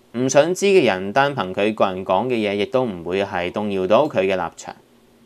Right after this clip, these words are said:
周小龍話：佢講過佢嘅強項係複雜簡單化，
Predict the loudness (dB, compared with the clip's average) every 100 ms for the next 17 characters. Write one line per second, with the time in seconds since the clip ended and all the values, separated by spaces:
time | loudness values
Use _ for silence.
0 | _ _ _ -20 _ _ _ _ -2 2
1 | 4 2 2 2 2 2 4 4 4 4
2 | 2 -6 _ 2 2 2 2 0 0 0
3 | 0 -2 -2 0 0 -2 -14 -20 -20 _
4 | 0 0 -2 -2 -2 -4 -4 -2 -2 -2
5 | -4 -4 -6